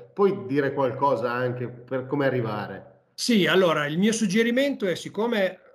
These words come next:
Speaker 2: la nostra esperta di comunicazione ha curato un sito veramente molto fatto bene, eh,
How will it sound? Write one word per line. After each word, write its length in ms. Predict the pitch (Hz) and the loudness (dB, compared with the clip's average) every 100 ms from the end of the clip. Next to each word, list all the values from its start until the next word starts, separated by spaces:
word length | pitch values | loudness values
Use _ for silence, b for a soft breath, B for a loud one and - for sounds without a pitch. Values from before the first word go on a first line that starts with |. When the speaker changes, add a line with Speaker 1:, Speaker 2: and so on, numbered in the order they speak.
| B B | B B
Speaker 2:
la 160 | 127 123 | -18 -10
nostra 380 | 160 165 - 156 | -8 -8 -6 -6
esperta 580 | - - 185 196 196 | -8 0 2 2 0
di 100 | 175 | -4
comunicazione 680 | 170 165 170 160 156 196 208 | -4 -4 -4 -4 -4 -2 -2
ha 60 | - | -2
curato 360 | 170 180 180 | 0 0 0
un 80 | 170 | -6
sito 300 | - 196 175 | -6 -6 -4
veramente 440 | 160 160 185 180 | -2 -2 -2 -2
molto 320 | 160 185 190 170 | -2 -2 -2 -4
fatto 320 | 156 151 147 | -6 -6 -6
bene, 540 | 151 139 123 135 151 B B B B - | -4 -4 -4 -6 -10 B B B B -6
eh, 720 | 139 139 135 135 131 139 | -2 0 0 0 -2 -4